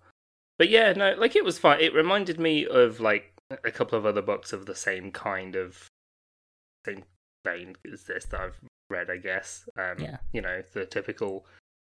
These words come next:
Speaker 1: "Oh, this kid in school is actually secretly special, but there's some ancient thing," and blah, blah, blah, blah, blah. "Oh, look,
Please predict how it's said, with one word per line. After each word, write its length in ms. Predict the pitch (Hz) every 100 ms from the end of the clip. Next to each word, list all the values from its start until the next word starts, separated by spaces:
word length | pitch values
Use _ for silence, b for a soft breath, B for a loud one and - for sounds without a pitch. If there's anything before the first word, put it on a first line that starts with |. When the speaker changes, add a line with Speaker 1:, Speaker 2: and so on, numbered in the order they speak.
| _ 151
Speaker 1:
"Oh, 180 | 147
this 180 | 110 -
kid 180 | - 107
in 140 | 101
school 280 | - 135 110
is 120 | 92 92
actually 260 | 90 104
secretly 440 | - 98 - 110 104
special, 400 | - 107 - 92
but 160 | -
there's 160 | 92 -
some 140 | 98
ancient 300 | 95 87 - _
thing," 300 | - 117 101
and 160 | 90 90 B _ _ -
blah, 120 | 92
blah, 120 | 87
blah, 160 | 90 92
blah, 140 | 95
blah. 320 | 110 113 117 127
"Oh, 140 | 120
look, 340 | 101 95 -